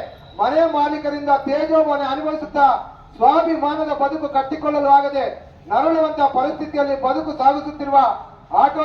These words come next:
ಚಾಲಕರ ರಕ್ಷಣೆಗೆ ಸರ್ಕಾರ ಮತ್ತು ಪಾವಗಡ ತಾಲೂಕು ಆಡಳಿತ ಮತ್ತು ತುಮಕೂರು ಜಿಲ್ಲಾಡಳಿತ ಮುಂದಾಗಬೇಕೆಂದು ಒತ್ತಾಯಿಸಿ, ಆಟೋ ಚಾಲಕರ ಕಲ್ಯಾಣ ಜಂಟಿ ಕ್ರಿಯಾ ಸಮಿತಿ ರಾಜ್ಯ ಪ್ರಧಾನ ಕಾರ್ಯದರ್ಶಿ ಹಾಗೂ ತುಮಕೂರು ಜಿಲ್ಲಾ ಆಟೋ ಚಾಲಕರ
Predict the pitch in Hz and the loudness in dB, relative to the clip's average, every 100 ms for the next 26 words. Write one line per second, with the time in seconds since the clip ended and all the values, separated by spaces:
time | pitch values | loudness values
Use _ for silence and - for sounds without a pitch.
0 | 277 277 277 277 262 262 294 294 294 269 | 2 4 4 -2 -4 -6 -6 -4 -2 -2
1 | - - - - 233 - - 311 320 294 | -2 -10 -20 0 2 2 0 0 0 -2
2 | 285 294 285 277 277 302 302 294 277 277 | -4 -4 -4 4 4 4 -2 -4 2 2
3 | 311 320 311 294 294 285 269 190 - - | 4 -2 -2 -2 -2 -2 0 0 -4 -16
4 | - - 269 269 294 302 320 320 320 311 | -20 -2 -2 0 -4 -2 0 2 2 0
5 | 302 294 311 311 311 294 277 285 302 302 | -2 -2 0 0 -2 -2 -2 -2 -2 -2
6 | 294 285 285 277 277 285 311 294 302 262 | -2 -2 -4 -2 -2 -2 -4 -6 -6 -6
7 | 220 - - - - 233 285 311 311 294 | -6 -10 -20 -20 -4 0 2 2 0 0
8 | 285 285 277 269 269 302 311 294 277 269 | -2 0 -2 0 -2 0 -2 -2 -4 -6
9 | 269 311 269 294 302 285 285 311 320 320 | -6 -8 -6 -6 -4 -4 -4 -2 -2 -4
10 | - - - 208 262 285 311 269 262 294 | -12 -20 -4 2 2 2 -2 -2 -2 -2
11 | 311 294 277 285 285 285 294 285 294 311 | -4 -2 -2 0 -4 -6 -2 -2 0 0
12 | 277 - - - - 294 320 320 302 302 | -2 -6 -18 -18 -8 -2 0 2 0 -2
13 | 294 294 269 254 277 311 302 277 285 285 | -2 2 4 4 2 -2 0 0 0 2